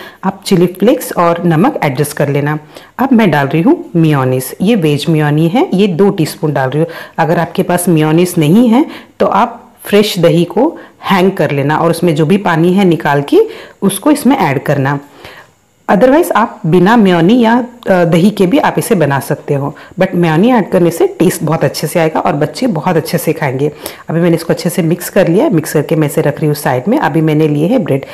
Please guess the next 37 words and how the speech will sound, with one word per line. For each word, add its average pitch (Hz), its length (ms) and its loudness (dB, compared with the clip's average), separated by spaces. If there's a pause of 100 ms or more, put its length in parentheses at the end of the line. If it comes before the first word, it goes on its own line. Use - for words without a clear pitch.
(220)
ये 339 260 2 (160)
whole 190 220 6
wheat 214 240 -2
bread 143 260 0
है। 143 100 -2 (1200)
अब 240 240 0
मैंने 160 240 2
एक 156 80 -2
slice 165 440 -2
लिया 196 180 4
है, 294 140 2
Slice 165 460 0
लेके 190 300 2
आप 247 200 -4
चाहो 226 220 2
तो 302 120 2
इसको 277 220 0
किनारे 175 360 2
से 285 140 0
काट 170 260 -2
सकते - 260 -2
हो, - 60 4
but 240 160 0
मैं 240 120 2
directly 185 360 2
ऐसे 190 260 0
यूज़ 151 260 0
कर 147 140 -2
रही 139 140 -2
हूँ। 143 100 -4 (440)
अभी 220 280 4 (240)
मैं 190 280 2 (120)
अच्छे 233 360 0
से 349 400 -2
भर 185 420 -2 (100)
के 160 200 -2 (280)
इसमें 226 460 2